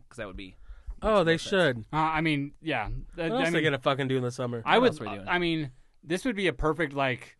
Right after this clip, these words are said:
Speaker 3: starting point to launch that. Like, it's, it's King of Strong Style versus the King of the Ring right
Speaker 1: Yeah.
Speaker 3: now. Like, bring that, like, bring that back. Have the finals be a rematch of this match.
Speaker 1: It'd
Speaker 3: Like,
Speaker 1: be fun.
Speaker 3: if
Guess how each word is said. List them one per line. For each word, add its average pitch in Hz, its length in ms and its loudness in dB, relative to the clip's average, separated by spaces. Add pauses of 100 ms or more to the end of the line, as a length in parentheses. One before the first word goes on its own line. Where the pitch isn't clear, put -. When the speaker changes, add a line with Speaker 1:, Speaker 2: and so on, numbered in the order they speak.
(320)
Speaker 3:
starting 143 640 0
point 143 320 -4
to 127 80 -8
launch 120 280 -6
that. 131 200 -4 (160)
Like, 110 300 -6
it's, 131 280 -8 (100)
it's 131 200 -8
King 160 160 -4
of 156 80 -2
Strong 143 180 -2
Style 127 200 -2
versus 127 320 -6
the 117 120 -6
King 117 180 -6
of 107 60 -8
the 107 80 -10
Ring 123 160 -6
right 107 160 -8
Speaker 1:
Yeah. 120 140 -6
Speaker 3:
now. 101 200 -6 (440)
Like, 117 420 -6 (520)
bring 147 320 0
that, 170 200 2
like, 131 320 -4
bring 135 240 -4
that 160 160 -2
back. 117 540 -2
Have 160 220 -2
the 151 80 -4
finals 139 380 0
be 131 140 -4
a 131 60 -2
rematch 120 500 -6
of 104 140 -10
this 95 180 -14
match. 92 360 -14
Speaker 1:
It'd - 100 -2
Speaker 3:
Like, - 60 0
Speaker 1:
be 330 100 -2
fun. 381 280 -2
Speaker 3:
if 415 220 4